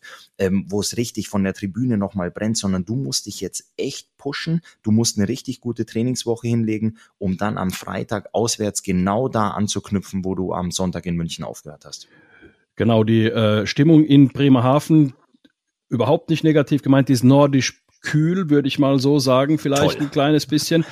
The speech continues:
Speaker 2: Und, äh, entsprechend musst du selbst die Emotionen entwickeln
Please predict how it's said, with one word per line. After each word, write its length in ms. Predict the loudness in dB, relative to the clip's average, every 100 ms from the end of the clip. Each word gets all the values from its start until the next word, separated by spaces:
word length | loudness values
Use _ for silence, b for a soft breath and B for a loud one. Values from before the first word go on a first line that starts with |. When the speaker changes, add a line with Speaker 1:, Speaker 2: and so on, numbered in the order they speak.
| -10 B B 2
Speaker 2:
Und, 420 | 8 8 8 6
äh, 260 | 4 6 2 B B -6
entsprechend 720 | 0 0 0 0 2 2 -2 -2
musst 300 | 4 6 6
du 40 | 4
selbst 320 | 4 4 4
die 60 | 4
Emotionen 680 | 4 4 4 6 6 6 2
entwickeln 640 | 0 0 2 0 2 0